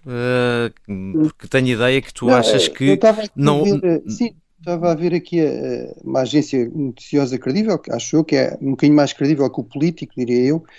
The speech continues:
Speaker 2: que é a agência France Press, que diz literalmente em relação ao que o Macron disse,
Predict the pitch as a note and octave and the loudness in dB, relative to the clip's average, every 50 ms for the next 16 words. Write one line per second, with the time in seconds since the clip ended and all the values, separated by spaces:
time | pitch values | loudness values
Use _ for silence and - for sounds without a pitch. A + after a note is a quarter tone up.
0 | - - - - - _ _ - C#3 C3 C3 B2 A#2+ D3+ C#3+ - C#3+ C#3 C3 - | -20 -20 -20 -20 -20 _ _ 0 2 2 4 4 2 0 0 2 0 0 0 -2
1 | - _ - - - - D3 D3 D3 C#3 - - - D#3 E3 F3 E3 - - - | -6 _ -20 -20 -12 -2 0 0 0 0 -2 -4 0 0 0 0 0 -6 -16 -6
2 | C#3 D#3 D#3+ C#3 D#3+ E3+ E3+ E3 - E3+ E3 D#3+ E3 E3+ F3 D#3+ - D#3+ D3+ C#3 | -4 -4 -2 -2 -2 -2 -2 0 2 4 4 6 6 4 2 2 2 0 0 0
3 | D3+ D3+ D3+ - E3 D3+ D3 D3 - - D3+ D3 D3 D3 - - D#3 D3+ D3 C3 | -2 -4 -2 -2 0 0 0 0 -2 -2 0 0 0 -2 -2 -2 0 0 0 -2
4 | D3+ D#3 D3+ - - - - | -4 -6 -6 -6 -14 -20 -20